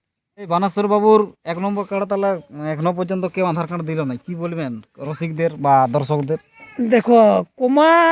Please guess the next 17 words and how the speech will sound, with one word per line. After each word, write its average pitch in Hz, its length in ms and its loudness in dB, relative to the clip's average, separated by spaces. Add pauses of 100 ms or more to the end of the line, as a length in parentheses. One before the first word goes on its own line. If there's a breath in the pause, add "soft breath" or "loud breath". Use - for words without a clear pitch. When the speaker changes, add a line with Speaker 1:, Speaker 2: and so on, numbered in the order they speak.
(160)
Speaker 2:
যথায় 277 260 4 (100)
কমে 311 280 6
পাচ্ছে 311 260 4
ওটা 311 180 6 (220)
আধা 302 200 6
তাওয়া 269 280 6
হচ্ছে। 165 300 -6 (280)
Speaker 1:
হুম, 135 240 -6
হুম, 110 180 -12
হুম। 104 160 -16 (100)
Speaker 2:
প্রত্যেক 233 320 4
রসিকের 247 360 0
ক্ষেত্রেই 247 380 2
বলছি 190 240 2 (140)
Speaker 1:
হুম। 123 200 -6 (680)
Speaker 2:
যে 226 100 2 (500)
আপ 202 120 0